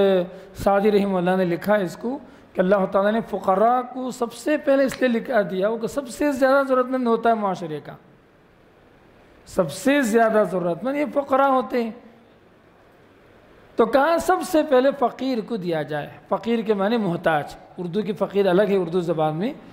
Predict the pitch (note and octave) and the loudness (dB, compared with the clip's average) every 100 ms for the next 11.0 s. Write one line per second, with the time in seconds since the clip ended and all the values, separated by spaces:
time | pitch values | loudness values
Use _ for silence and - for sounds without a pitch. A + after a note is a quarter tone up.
0 | - - F3 F3 F3 F3 G#3 A3 G3 G3+ | -20 -2 -2 0 2 2 2 0 2 0
1 | F3+ F#3+ - A3 F#3+ F3 G3 F3 E3 F#3+ | 0 -6 2 4 4 2 0 2 0 -2
2 | A#3 B3 A#3+ A#3+ A#3+ F3 C#3 C#3+ - - | -2 0 2 2 2 0 -4 -12 -18 -20
3 | - _ G#3+ G#3 B3+ A#3 A#3+ A#3+ B3 A3 | -20 _ -4 -2 -2 0 0 0 0 -2
4 | G3 G3 G3 F3 D3+ - E3+ D#3 F#3 G3 | -2 0 2 2 0 -12 -12 -6 -2 0
5 | G#3 G3+ G3+ F3+ C3+ - - F#3 G#3+ A#3 | 0 0 -4 -4 -8 -20 -16 -6 -2 0
6 | A3 G#3+ - - - - - - - - | 0 -2 -4 -16 -20 -20 -20 -20 -20 -20
7 | - - - - D#4+ D4 D#4+ C4+ C4 D#4 | -20 -20 -14 -2 2 4 4 2 2 0
8 | A#3+ F3+ C3+ - - - - - - C4 | 0 -2 -4 -16 -20 -20 -20 -20 -6 -2
9 | C4 A#3+ A#3+ A#3+ A3 F#3+ E3+ E3+ D3 - | 2 0 2 0 0 0 2 2 -2 -10
10 | - - - _ - _ - G#3+ B3 | -20 -20 -20 _ -20 _ 0 2 2